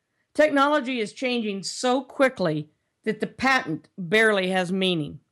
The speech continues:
Reverse engineering is common, and developing similar but different methods to accomplish the same thing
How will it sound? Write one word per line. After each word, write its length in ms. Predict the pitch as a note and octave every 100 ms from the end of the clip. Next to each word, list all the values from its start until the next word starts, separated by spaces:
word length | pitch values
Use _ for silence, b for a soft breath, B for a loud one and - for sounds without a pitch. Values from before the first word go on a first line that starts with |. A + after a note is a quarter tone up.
| _ _ _ _ _ _ _ _ _ _
Reverse 520 | A#3 C4 A3 D4+ D4+
engineering 640 | D#4 C4 A#3 A3+ A3+ A#3 G#3+
is 160 | D#3+
common, 600 | - - G#3+ A3 B3 C#4 C#4 _ _ _ _ _ _ G#3+
and 80 | G#3+
developing 540 | G3 C4 C4+ C4 A3+
similar 580 | - - C#4 C#4 C#4 C#4
but 380 | G#3 G3+ D#3 -
different 420 | C#4 C#4+ D#4 -
methods 600 | C4 C4 B3+ E3+ C#3+ -
to 140 | -
accomplish 560 | G3+ G3+ A3+ A3 G3+ F#3
the 160 | - E3
same 420 | - A#3 A#3+ A#3
thing 500 | A3+ G#3 D#3+ D3